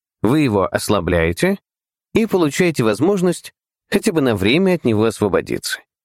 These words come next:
То же самое происходит с мышечным напряжением, когда вы его замечаете. Стоит сказать себе, что ваша шея напряжена, как она немного расслабляется. Способ третий.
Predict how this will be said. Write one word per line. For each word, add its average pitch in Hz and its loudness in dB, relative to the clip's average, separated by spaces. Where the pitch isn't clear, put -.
То 240 0
же 175 2
самое 190 0
происходит 147 0
с - -6
мышечным 151 0
напряжением, 127 0
когда 110 0
вы 117 0
его 110 2
замечаете. - -2
Стоит 117 0
сказать 107 -2
себе, 101 0
что 104 -2
ваша 101 0
шея 101 0
напряжена, 92 2
как 104 -2
она 202 2
немного 101 0
расслабляется. - -2
Способ 202 -2
третий. - -2